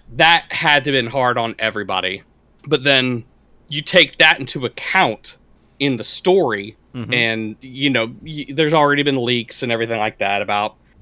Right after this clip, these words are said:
Speaker 1: how, you know, the f-, hi-, T'Challa is actually dying,
Speaker 2: Mm-hmm.
Speaker 1: or he is dead when the thing starts out. So, <sighs> and then Namor is gonna be in it too. It, this, so much. There's so much. I'm afraid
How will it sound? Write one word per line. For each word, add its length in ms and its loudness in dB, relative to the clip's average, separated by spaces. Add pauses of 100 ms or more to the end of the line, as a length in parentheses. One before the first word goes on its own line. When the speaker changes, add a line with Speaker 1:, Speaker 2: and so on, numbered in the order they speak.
(160)
Speaker 1:
how, 400 -2
you 120 -6
know, 200 -6
the 80 -8
f-, 200 -16
hi-, 140 -10 (640)
T'Challa 580 2
is 200 -2
actually 320 -2
dying, 480 -8 (440)
Speaker 2:
Mm-hmm. 240 -12
Speaker 1:
or 140 0
he 140 4
is 160 2
dead 400 0
when 160 -6
the 80 -8
thing 440 -8
starts 300 -6
out. 220 0
So, 280 -2 (220)
<sighs> 220 -16
and 1080 2
then 280 6
Namor 640 4
is 180 -4
gonna 200 2
be 120 2
in 80 2
it 140 -2
too. 360 0 (440)
It, 180 -8
this, 360 -6 (120)
so 340 -2
much. 600 -2 (400)
There's 160 -4
so 340 2
much. 400 2
I'm 180 4
afraid 760 4